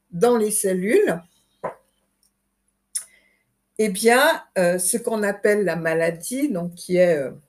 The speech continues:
un message du corps, ce message de la vie à travers le corps,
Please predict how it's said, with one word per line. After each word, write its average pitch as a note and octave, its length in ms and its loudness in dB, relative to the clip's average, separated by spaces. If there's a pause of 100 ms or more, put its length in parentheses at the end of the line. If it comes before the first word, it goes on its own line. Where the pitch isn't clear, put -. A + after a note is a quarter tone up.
(180)
un D3+ 80 -6
message G#3+ 640 2
du F3+ 120 -14
corps, G#3+ 540 4
ce - 100 -14
message F#3+ 360 -2
de F3 80 -2
la E3 160 0
vie F#3 200 0
à A3 80 2
travers F#3 320 -4
le E3 120 -6
corps, C#4+ 480 -2